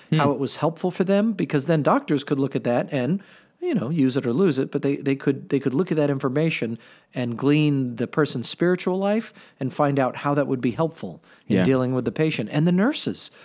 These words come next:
Speaker 2: were really appreciative of
Speaker 1: Hmm.
Speaker 2: prayer and, and faith life in their patients because they saw positive, anecdotal, but positive results from it.
Speaker 1: Nice.
Speaker 2: So I think, I think intercessory prayers are, are really important.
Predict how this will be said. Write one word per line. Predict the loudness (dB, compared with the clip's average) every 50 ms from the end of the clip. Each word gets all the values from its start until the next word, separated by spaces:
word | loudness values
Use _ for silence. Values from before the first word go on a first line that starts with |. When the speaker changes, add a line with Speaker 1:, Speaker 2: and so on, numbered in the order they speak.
| -14 _ 0
Speaker 2:
were | 0 2
really | 4 4 6 6 4 4
appreciative | 2 0 0 0 0 0 0 -2 -4 -6 -6 -8 -10 -14 -6 -2
of | 0 2
Speaker 1:
Hmm. | 4 4 4
Speaker 2:
prayer | 4 2 2 0 -2 -4 -6 -8 -12 -14 -12 -8
and, | -8 -6 -6 -8 -8
and | -8 -8 -8 -8
faith | -8 -6 -4 -4 -4 -4 -4 -6
life | -4 -4 -4 -6 -6
in | -8
their | -6 -6
patients | -6 -4 -4 -4 -4 -4 -6 -6 -8 -10 -20 -20 -10 -8
because | -4 -2 0 0 2 2
they | 0 0
saw | 0 0 -2 -2 -2 -4 -8 _ _ -4
positive, | -4 -2 -2 -2 -4 -4 -6 -4 -2 0
anecdotal, | 0 0 0 -2 -4 -4 -2 -2 -2
but | -2 -4 -2
positive | 0 0 2 2 0 -2 -4 -4 -6 -8 -10 -6
results | -4 -4 -4 -2 -2 -4 -4 -6 -8
from | -6 -6 -6 -6 -8
it. | -10 -14 _ -14 -4 0
Speaker 1:
Nice. | 0 0 0 0 -4 -10 -18 _
Speaker 2:
So | -8 -2 0 0 0 2
I | 0 0
think, | 2 2 0 0 -2 -6 -4
I | -2 0
think | 2 0 0 0
intercessory | 0 0 0 0 2 2 2 2 2 2 2 2 2 2
prayers | 2 2 2 2 4 2 2 0 0
are, | 0 0 0 -2 -2 -4 -6 -4
are | -4 -2
really | -2 0 0 0 0 0 0 -2 -2 -4
important. | -8 -12 -10 -6 -4 -4 -2 -2 -4 -6 -8 -10